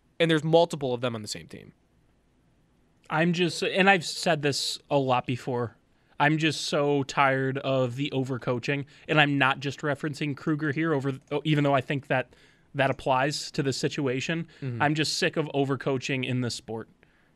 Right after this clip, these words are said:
Speaker 2: It ju-, it
Speaker 1: Me
Speaker 2: just
Speaker 1: too.
Speaker 2: takes the fun out of it. And, oh, and we get to watch the Islanders Sabres three consecutive
Speaker 1: <sighs>
Speaker 2: games. How
Speaker 1: How are we not out of
Speaker 2: jacked
Speaker 1: games
Speaker 2: up
Speaker 1: with
Speaker 2: are you for that?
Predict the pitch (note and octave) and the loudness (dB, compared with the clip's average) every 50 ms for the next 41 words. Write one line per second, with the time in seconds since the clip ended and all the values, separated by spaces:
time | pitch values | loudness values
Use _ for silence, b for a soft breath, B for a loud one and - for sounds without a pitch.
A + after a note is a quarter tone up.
0 | _ - C3 A2+ C3 C#3+ C#3+ - C#3 C3 B2 - C3 C3 D#3 C#3+ G#2 - - - | _ -4 -2 0 0 0 0 2 0 -2 -2 0 -2 0 0 0 -2 -2 -2 -2
1 | E3 D#3 - - - C#3 - - D3+ D3 C#3 C3 C3+ C3+ C3+ B2+ C3 C3 C3 - | -2 -2 -2 -6 -8 -6 -2 0 0 2 4 4 2 2 0 -2 -2 -2 -2 -2
2 | - - C#3+ C3+ C3 C3 C#3 - D3 D3+ D3+ - E3 F#3 D#3+ B2+ - - _ _ | -4 -4 -2 0 0 0 -2 -2 -2 -2 2 4 4 4 4 2 -2 -6 _ _
3 | _ _ _ _ _ - D3+ D3+ D#3 F#3 F3+ D#3 D#3 D#3+ E3+ D#3 D#3 D3+ D3+ D3+ | _ _ _ _ _ -6 -4 -2 -2 -2 -2 -2 -4 -4 -2 0 2 2 2 0
4 | - - - D3 C#3+ C#3+ - - C#3 C#3 C#3+ D#3 D#3+ D#3+ D3+ D3+ D3 D3+ - - | -2 -8 -6 -6 -6 -6 -6 -6 -6 -4 -4 -4 -4 -4 -4 -4 -6 -6 -6 -4
5 | C#3 C#3 C#3 C#3+ C#3 C3 B2 A#2 - - - _ - - - - C3+ C#3 C#3 C#3+ | -4 -4 -2 -2 -2 -4 -4 -4 -6 -10 -12 _ -20 -20 -14 -10 -6 -4 -4 -4
6 | D3 D3 C#3 - - E3 D3 C3 - - C#3+ B2+ - - D3 C3 C3 B2 C3 C3+ | -4 -4 -6 -8 -10 -10 -8 -8 -8 -6 -6 -6 -6 -6 -6 -6 -6 -8 -8 -8
7 | B2 A#2+ B2 A#2 G#2+ G#2+ - - - _ - - - D3+ D3+ D#3+ G3+ G#3 A#3 B3 | -8 -8 -8 -8 -10 -12 -14 -16 -18 _ -6 0 2 4 4 6 6 8 8 6
8 | C#4 C4+ D4 A#3 G3+ G3+ G3 F#3+ - F#3 D3 D3 D3 C#3 E3+ E3 D#3+ D#3 D3+ D3+ | 6 6 4 4 6 6 6 6 6 6 6 6 4 2 2 4 4 6 6 4
9 | C#3 - C#3 - D3+ C#3 C#3 C3 C3+ C#3 C3+ - - E3 C3+ B2+ B2+ C3+ C3+ D3 | 4 2 0 -2 0 0 2 0 -2 -4 -4 -4 -4 -4 -4 -2 0 2 4 4
10 | D3+ C3+ C3 | 6 4 4